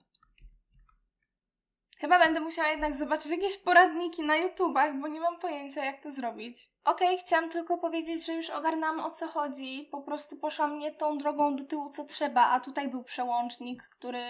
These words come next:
pozwolił mi odblokować tutaj ten czerwony kolor. I ja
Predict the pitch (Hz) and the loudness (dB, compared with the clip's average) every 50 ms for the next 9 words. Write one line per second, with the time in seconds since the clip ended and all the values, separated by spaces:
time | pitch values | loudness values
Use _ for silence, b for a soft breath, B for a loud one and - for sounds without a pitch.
0 | 240 233 - - - 262 247 226 240 262 262 262 262 262 254 254 262 254 254 233 | -10 -12 -14 -12 -12 -10 -8 -2 -2 -2 -2 -2 -4 -6 -8 -8 -8 -8 -10 -12
1 | 220 - - 254 247 233 220 240 254 262 262 - 262 - 247 240 240 240 - - | -12 -6 -6 -6 -6 -6 -6 -6 -6 -4 -2 -4 -2 2 4 2 2 2 -2 -10
2 | - 269 254 - 247 240 240 240 - 240 240 233 - 247 240 220 226 214 208 220 | -12 -14 -6 -4 -4 -4 -4 -4 -6 -6 -6 -6 -6 -6 -6 -4 -6 -6 -6 -8
3 | 226 - - 180 - - - - - b b b b b b b b b b b | -12 -8 -8 -8 -8 -8 -12 -14 -16 b b b b b b b b b b b
4 | b b _ _ 240 208 208 196 190 196 - 240 240 240 240 240 | b b _ _ -18 -16 -16 -16 -16 -14 -14 -8 -6 -6 -6 -6